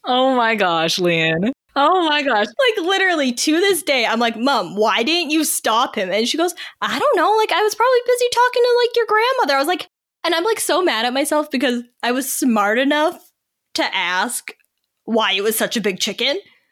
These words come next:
Speaker 2: But, like, I took, "It was a big chicken," as, like, a valid answer.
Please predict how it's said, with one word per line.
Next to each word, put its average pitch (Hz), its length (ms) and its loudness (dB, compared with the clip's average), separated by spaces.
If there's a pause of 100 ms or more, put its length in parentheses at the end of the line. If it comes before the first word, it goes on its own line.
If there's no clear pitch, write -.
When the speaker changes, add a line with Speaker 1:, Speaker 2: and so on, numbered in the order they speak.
(280)
Speaker 2:
But, 254 160 2
like, 214 440 0 (120)
I 226 120 0
took, 240 260 -2 (140)
"It 220 160 0
was 220 160 2
a 247 40 0
big 214 240 0
chicken," 233 440 -2
as, 208 180 -2
like, 202 140 -2
a 226 80 -2
valid 180 340 -2
answer. 165 560 -4